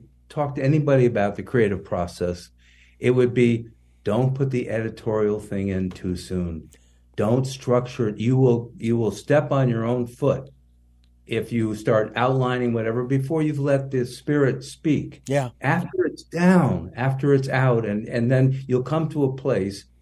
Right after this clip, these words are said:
Speaker 1: where you have to outline, where you have to foreshadow this with this and this. At least this is true for me. And, but you don't wanna put it in, I don't, you know, I'm gonna write a, a book that ends here. Maybe you can do that. I don't.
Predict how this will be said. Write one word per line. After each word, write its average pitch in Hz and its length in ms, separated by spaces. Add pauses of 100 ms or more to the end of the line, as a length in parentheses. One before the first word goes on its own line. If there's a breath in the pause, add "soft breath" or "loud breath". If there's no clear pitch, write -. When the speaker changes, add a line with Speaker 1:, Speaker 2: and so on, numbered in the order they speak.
(180)
Speaker 1:
where 98 140
you 143 100
have 135 260
to 110 100
outline, 87 380
where 123 140
you 135 100
have 135 260
to - 360
foreshadow 127 500
this 107 260
with 104 140
this 98 240
and 98 120
this. 85 180
At 135 80
least 151 200
this 135 120
is 135 100
true 120 200
for 110 140
me. 90 260 (460 soft breath)
And, 123 540 (160)
but 123 300
you 131 100
don't 147 140
wanna 160 200
put 147 240
it 139 120
in, 131 280
I 120 120
don't, 139 240
you 123 80
know, 110 80
I'm 117 80
gonna 127 100
write 127 160
a, 117 140 (260)
a 110 140
book 160 280
that 131 160
ends 131 280
here. 113 300
Maybe 117 340
you 123 140
can 110 180
do 110 100
that. 95 340
I 123 140
don't. 110 380